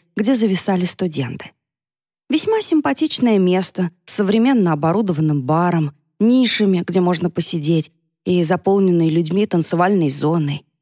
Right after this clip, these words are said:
Музыка создавала бесшабашное настроение, и тут не оказалось такой толпы, от которой становится не по себе. Весь свет в клубе был приглушенным и комфортным.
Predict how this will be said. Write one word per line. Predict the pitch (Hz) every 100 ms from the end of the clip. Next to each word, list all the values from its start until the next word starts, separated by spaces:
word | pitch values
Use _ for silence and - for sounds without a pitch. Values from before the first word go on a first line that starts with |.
| _ _ _ _ _ _
Музыка | 262 349 330 - 233
создавала | - 214 220 233 233 220
бесшабашное | 196 214 - 247 208 180 - 180
настроение, | 175 180 - 190 196 190 143 147 147 _ _ _ -
и | 185 175
тут | 170 190 220
не | 214
оказалось | 202 220 190 160 139 -
такой | 175 - 165
толпы, | 180 175 226 320 _ -
от | 190
которой | - 175 214 202
становится | - 175 180 180 -
не | 180 170
по | 185
себе. | - 208 151 143 - _ _ _ _ _ _ _
Весь | - 240 247
свет | - 247 392 -
в | -
клубе | 208 190 165 160 - _ _ _ -
был | 247 240
приглушенным | - 240 208 247 - 311 349 262 180
и | -
комфортным. | 226 220 202 202 175 151 156 143 143